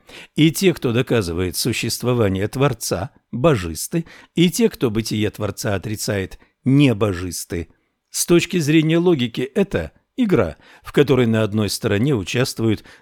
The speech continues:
совокупность божистов и небожистов, на другой же только Бог. Её логическая характеристика такова, что за неверие Бог никого не вправе наказывать. И в самом деле, если неизвестно,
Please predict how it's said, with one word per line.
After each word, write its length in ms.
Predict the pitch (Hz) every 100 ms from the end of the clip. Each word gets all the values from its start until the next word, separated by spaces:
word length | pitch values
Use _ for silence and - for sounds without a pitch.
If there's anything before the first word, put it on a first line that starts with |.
| -
совокупность 760 | - 139 131 135 113 123 117
божистов 640 | 110 160 220 - - 82 -
и 120 | 123
небожистов, 840 | 117 98 92 87 85 - 92 - - - -
на 160 | 135 143
другой 360 | 160 190 240
же 140 | 180 196
только 480 | 202 196 - 180 - _
Бог. 480 | 98 98 98 - - _ _ _
Её 340 | 107 135 131
логическая 640 | 123 123 120 107 - 123 110
характеристика 800 | 117 117 - 131 156 - 123 143
такова, 500 | 160 175 175 131 - - -
что 260 | - - 143
за 140 | 123
неверие 520 | 139 151 226 170 101
Бог 280 | 92 92 -
никого 480 | 135 117 131 117 78 - _ -
не 180 | 139
вправе 400 | 135 - 135 127 123
наказывать. 680 | 135 - 117 85 76 - - - _ _ -
И 160 | 110 104
в 60 |
самом 400 | - 120 110 127
деле, 300 | 113 202 90
если 440 | 95 117 - 127 110 - _
неизвестно, 880 | - 135 135 120 110 110 110 135 151